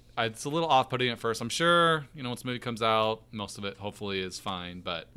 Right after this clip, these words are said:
<laughs> um, I don't know. But I guess, I guess we gotta wrap the discussion with, real quickly, on,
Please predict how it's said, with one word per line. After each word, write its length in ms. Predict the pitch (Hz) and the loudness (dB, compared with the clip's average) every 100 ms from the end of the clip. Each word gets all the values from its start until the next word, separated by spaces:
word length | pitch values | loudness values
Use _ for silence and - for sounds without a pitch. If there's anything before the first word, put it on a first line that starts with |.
| - - - | -14 -16 -20
<laughs> 400 | - - - - | -20 -20 -20 -8
um, 520 | 95 90 87 85 82 - | -6 -4 -4 -8 -12 -4
I 60 | 123 | 0
don't 80 | 113 | 0
know. 160 | 90 - | -2 -2
But 240 | 107 - 143 | -2 -2 2
I 80 | 143 | 6
guess, 380 | 160 220 131 - - | 8 8 6 -4 -2
I 60 | |
guess 180 | 165 208 | 0 0
we 80 | 202 | 2
gotta 160 | 175 156 | 2 6
wrap 200 | 151 147 | 4 2
the 60 | |
discussion 560 | 135 - 135 123 131 120 | -10 -2 0 0 -2 0
with, 260 | 113 110 | 0 0
real 120 | 127 120 | -4 -4
quickly, 440 | 120 110 117 107 | -4 -6 -4 -2
on, 420 | 104 101 98 98 | 0 0 -2 -4